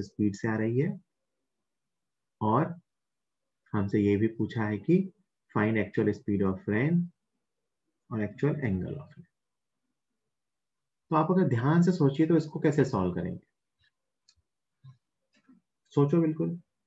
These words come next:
Vector draw करके देखो। तो मान लेते हैं rain कुछ ऐसे आ रही होगी, this is velocity of rain, actual वाली, है ना? हम क्या जानते हैं? Velocity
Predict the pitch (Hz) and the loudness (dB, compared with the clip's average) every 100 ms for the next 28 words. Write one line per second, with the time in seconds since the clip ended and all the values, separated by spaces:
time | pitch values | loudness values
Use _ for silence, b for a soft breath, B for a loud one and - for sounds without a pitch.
0 | _ _ - 147 147 190 170 160 147 - | _ _ -2 0 4 4 6 6 4 2
1 | 104 90 - - - _ _ _ - 135 | 0 -2 -4 -18 -20 _ _ _ -2 2
2 | 147 175 175 165 170 170 170 151 151 147 | 4 6 6 4 2 4 4 4 2 2
3 | 156 156 131 117 123 107 98 95 95 92 | 0 0 0 0 0 0 -2 -2 -2 -4
4 | 95 95 _ _ _ _ _ _ _ _ | -6 -8 _ _ _ _ _ _ _ _
5 | _ _ _ _ _ _ _ _ _ _ | _ _ _ _ _ _ _ _ _ _
6 | _ _ _ _ _ 113 117 123 135 117 | _ _ _ _ _ -4 -2 2 0 2
7 | 113 113 113 123 117 123 120 123 120 117 | 0 0 -2 -4 -4 0 0 0 -4 -4
8 | 107 98 90 87 _ - - - 127 101 | -2 0 -2 -6 _ -14 -14 -2 -2 0
9 | 92 87 87 - _ _ _ _ - - | -2 -6 -8 -14 _ _ _ _ -20 -8
10 | 139 156 135 143 151 151 151 147 151 156 | -6 -2 0 2 2 2 0 -2 -4 -6
11 | b b b b - 117 123 123 135 131 | b b b b -4 0 2 2 0 2